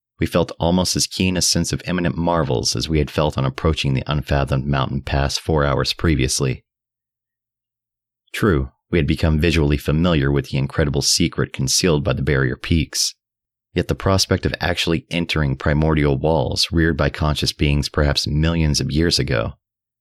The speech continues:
before any known race of man could have existed, was nonetheless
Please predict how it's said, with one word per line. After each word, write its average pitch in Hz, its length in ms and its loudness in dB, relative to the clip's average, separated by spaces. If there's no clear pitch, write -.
before - 360 0
any 82 180 2
known 78 280 2
race 78 280 0
of 67 80 -2
man 73 300 2
could 67 140 -2
have 65 80 0
existed, 67 600 -2
was 82 160 2
nonetheless 85 500 2